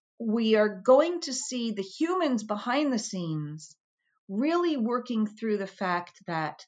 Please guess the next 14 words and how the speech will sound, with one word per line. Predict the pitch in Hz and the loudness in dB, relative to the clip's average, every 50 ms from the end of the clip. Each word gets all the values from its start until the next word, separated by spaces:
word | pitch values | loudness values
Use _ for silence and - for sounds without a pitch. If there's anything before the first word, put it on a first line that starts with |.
| _ _ _ | _ _ _
the | - - - - | -10 -6 0 2
unexpected | 240 277 294 302 - - - - - - 220 208 208 214 196 185 185 - | 4 4 4 2 0 -2 -8 -8 -4 -4 -4 -4 -4 -6 -8 -8 -8 -8
can | 185 185 180 | -10 -10 -8
come | - - 233 214 208 | -4 -2 0 0 0
upon | 208 - - 208 196 185 | 0 -2 -6 -6 -4 -4
us | 185 185 - | -6 -8 -10
at | - - - | -12 -10 -8
any | 170 175 175 165 - - - | -8 -8 -8 -8 -12 -14 -10
time. | - 156 160 220 285 294 240 | -8 -4 -4 -2 -2 -2 -4
By, | 156 147 - - - | -4 -6 -6 -6 -6
by | 156 156 | -4 -4
definition, | 160 165 160 156 - 156 160 185 - 247 | -2 -2 -2 -2 -4 -6 -8 -6 -6 -6
it's | 220 - - | -6 -4 -4
unexpected, | 185 175 160 143 - - - - 175 185 - - 339 370 370 | -4 -4 -4 -4 -8 -8 -6 -4 -4 -4 -2 -2 -4 -4 -4